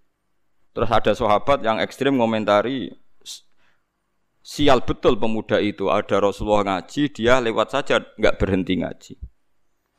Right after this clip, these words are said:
Celaka dia itu." Nabi dengar si pemuda tadi dikomentari sahabat yang ngaji, kata Nabi, "La taqulu hakadha, kamu jangan komentar demikian.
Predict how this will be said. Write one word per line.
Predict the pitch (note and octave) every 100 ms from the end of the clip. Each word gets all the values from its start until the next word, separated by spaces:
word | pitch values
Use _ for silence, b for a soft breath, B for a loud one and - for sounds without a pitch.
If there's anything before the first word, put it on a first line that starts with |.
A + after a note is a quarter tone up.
| _
Celaka | A2+ F#2+ G2 A2 F2+
dia | - E2 E2
itu." | - - - - - - - - _ _ _ F2
Nabi | F#2 C3+
dengar | - G2 G#2+ - C3+ C3 - - - - - - - - _ _
si | - B2+ G#2+
pemuda | B2 A2+ G#2+ A2
tadi | A2 C3
dikomentari | C#3+ A2+ A2+ A#2 A#2 A#2+
sahabat | A#2 A2 C3 A#2
yang | A2
ngaji, | G#2 G#2 G2+
kata | G2
Nabi, | G2+ F#2+ C3 A2+
"La | G#2+
taqulu | G2+ - A#2 A2+
hakadha, | G2 G2 F#2+ F#2+
kamu | G2 C3 C3+
jangan | G#2 G#2
komentar | G#2 G#2+ G2+ G#2
demikian. | A2 G2+ G#2+ B2+ G2+